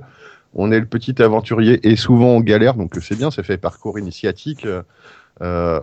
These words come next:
on découvre un petit peu, euh, le, le monde, mais, euh, on, habituellement on se fait t-, taper beaucoup sur la tête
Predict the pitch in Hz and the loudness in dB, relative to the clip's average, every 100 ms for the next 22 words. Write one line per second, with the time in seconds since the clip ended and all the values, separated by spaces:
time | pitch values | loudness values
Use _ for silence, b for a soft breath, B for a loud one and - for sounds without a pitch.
0 | - 110 120 120 156 127 120 110 117 - | -2 0 0 2 0 2 0 -2 -8 -2
1 | 127 131 113 98 98 95 95 95 92 90 | 0 0 0 0 2 2 2 0 0 0
2 | 87 85 80 60 92 104 82 110 117 123 | 0 0 0 0 2 4 4 4 4 6
3 | 143 180 120 - _ _ _ - - 117 | 4 2 -2 -10 _ _ _ -16 -8 0
4 | 123 143 117 101 - 67 80 104 98 120 | 4 6 6 4 0 -2 -2 -2 -4 -2
5 | 131 - 101 - 101 104 113 113 113 131 | 0 -2 -4 0 0 2 2 2 4 2
6 | 180 143 120 101 104 127 - | 2 0 2 2 2 0 -2